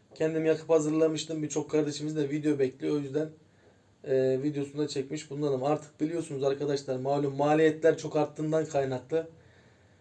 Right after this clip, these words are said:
Artık tütün almayı yüzde yetmiş bandında, yüzde seksen bandında bıraktım. Yani bıraktım derken kendi daha çok seveceğim tarzda,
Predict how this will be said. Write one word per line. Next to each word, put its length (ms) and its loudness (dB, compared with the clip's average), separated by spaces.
Artık 300 0
tütün 240 -4
almayı 380 4
yüzde 280 0
yetmiş 440 2
bandında, 360 -2
yüzde 180 -2
seksen 420 -4
bandında 300 -2
bıraktım. 580 0
Yani 220 -4
bıraktım 420 2
derken 360 -2
kendi 300 -4
daha 160 2
çok 160 -8
seveceğim 440 -2
tarzda, 420 -2